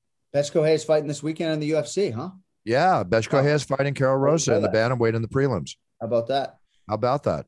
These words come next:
Speaker 2: Okay,
Speaker 1: I got
Speaker 2: cool.
Speaker 1: my
Speaker 2: I'm
Speaker 1: eyes
Speaker 2: excited.
Speaker 1: on that Ace, Aspen Ladd, Macy Shasson fight. Um, you know?
Speaker 2: Yeah,
Speaker 1: I don't
Speaker 2: that,
Speaker 1: know. I'm
Speaker 2: oh,
Speaker 1: sort of, like,
Speaker 2: Macy
Speaker 1: hyper-focused on, like, the women at twenty-five and thirty-five right now to see what's gonna play out. 'Cause, uh,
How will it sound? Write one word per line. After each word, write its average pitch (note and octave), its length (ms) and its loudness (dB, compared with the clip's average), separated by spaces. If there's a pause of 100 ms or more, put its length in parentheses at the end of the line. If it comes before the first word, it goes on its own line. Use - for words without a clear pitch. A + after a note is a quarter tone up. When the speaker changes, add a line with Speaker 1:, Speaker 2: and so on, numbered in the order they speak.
Speaker 2:
Okay, D#3+ 260 0
Speaker 1:
I C#3+ 40 2
got B2+ 80 0
Speaker 2:
cool. D#3 140 4
Speaker 1:
my D3 100 2
Speaker 2:
I'm D3+ 100 0
Speaker 1:
eyes D#3+ 60 4
Speaker 2:
excited. E3 160 2
Speaker 1:
on D#3 100 0
that C#3+ 220 0
Ace, C#3+ 340 -4
Aspen C#3+ 480 -4
Ladd, B2+ 380 0
Macy A#2 460 -6
Shasson A2 760 -10
fight. - 360 -14 (100)
Um, G2 500 -12 (760)
you G#2+ 80 -10
know? A2 320 -10 (440)
Speaker 2:
Yeah, G2+ 200 2
Speaker 1:
I E2+ 80 -4
don't F3+ 180 0
Speaker 2:
that, - 180 2
Speaker 1:
know. - 80 0
I'm D#3 80 -2
Speaker 2:
oh, A#2 100 0
Speaker 1:
sort G#3+ 160 4
of, G#3+ 80 0
like, G3+ 80 2
Speaker 2:
Macy E3 160 0
Speaker 1:
hyper-focused F#3 760 2
on, D3+ 180 0
like, C#3 220 0
the C#3+ 80 -2
women C#3+ 340 0
at B2+ 140 -4
twenty-five B2 520 -4
and A2+ 120 -6
thirty-five A2 560 -6
right G2+ 160 -6
now G2+ 160 -10
to G2 80 -14
see - 160 -12
what's A2 180 -10
gonna A2 160 -10
play G#2+ 280 -4
out. G#2 260 -8
'Cause, A2 180 -8
uh, G#2+ 280 -6